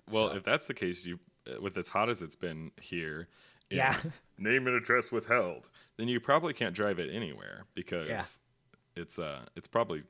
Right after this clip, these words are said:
Speaker 1: evaporated. You know, but when we finally get to do a video show,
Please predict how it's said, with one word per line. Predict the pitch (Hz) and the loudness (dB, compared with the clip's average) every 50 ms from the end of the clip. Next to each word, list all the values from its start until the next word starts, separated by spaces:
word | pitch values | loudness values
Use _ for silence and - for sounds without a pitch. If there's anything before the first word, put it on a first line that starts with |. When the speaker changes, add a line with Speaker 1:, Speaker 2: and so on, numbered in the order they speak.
| _ _ | _ _
Speaker 1:
evaporated. | - 82 82 82 87 87 - - - - 65 - 58 - - _ - - - - - - | -14 -8 -6 -6 -6 -6 -6 -10 -10 -10 -12 -14 -16 -16 -18 _ -20 -20 -20 -20 -18 -10
You | - - 113 | -2 2 4
know, | 113 127 139 139 - - - - - - - | 4 4 4 4 2 -2 -8 -18 -20 -12 0
but | 98 104 98 - - | 2 2 2 2 2
when | 110 113 113 | 0 2 2
we | 113 113 | 2 0
finally | 110 - 117 113 120 127 127 123 | 0 0 0 0 0 0 -2 0
get | 101 110 113 - | 0 0 0 0
to | - 107 | 0 0
do | 117 107 98 | 2 2 2
a | |
video | 90 82 87 92 104 110 113 117 | 2 2 0 2 4 4 4 4
show, | 113 - - 120 117 117 123 127 | 2 0 0 0 0 0 -2 -4